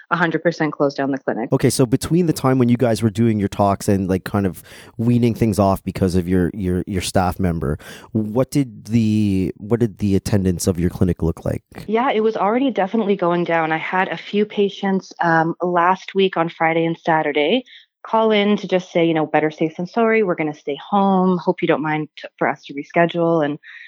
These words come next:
Speaker 1: of course, you know, that was fine. And I talked to the staff members about, um, waiving our cancellation fee for, for this as well.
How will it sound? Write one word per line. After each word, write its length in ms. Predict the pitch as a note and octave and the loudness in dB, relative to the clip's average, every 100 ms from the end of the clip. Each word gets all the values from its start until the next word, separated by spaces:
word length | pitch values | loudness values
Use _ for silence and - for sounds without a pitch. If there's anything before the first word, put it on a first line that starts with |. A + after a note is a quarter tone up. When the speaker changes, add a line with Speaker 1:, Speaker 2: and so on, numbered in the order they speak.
| - | -8
Speaker 1:
of 80 | A3+ | -2
course, 220 | C#4 C4 | -2 0
you 40 | |
know, 140 | B3 A3+ | 0 2
that 160 | G3+ | 0
was 140 | G3+ - | -2 -2
fine. 340 | E3 D#3+ G3+ | 0 2 4
And 280 | F#3+ E3+ E3+ - _ F3 | 2 2 -2 -8 _ -8
I 60 | |
talked 260 | - F3+ F#3 | -2 -2 -2
to 40 | |
the 80 | F3 | -8
staff 320 | - D#3+ D#3+ | 0 0 0
members 380 | F3 E3 E3+ E3+ | -2 0 0 0
about, 380 | E3 D#3+ D#3 D3+ | 0 0 0 -2
um, 340 | C#3+ C#3 C3+ - E3+ | -4 -2 -4 -6 -2
waiving 500 | F3 F3 E3 E3+ E3+ | 2 2 4 2 2
our 220 | E3 D#3 | 0 0
cancellation 640 | - E3 - D#3 D3 F#3+ | 0 -4 0 -2 0 -2
fee 240 | F3+ G#3 G#3 | 0 2 0
for, 380 | - G3+ G3+ F#3+ | 0 -2 0 0
for 160 | G#3 | -2
this 180 | F#3+ F#3 | -2 -2
as 140 | F3 | -4
well. 340 | D3+ D#3 C4+ | 0 0 0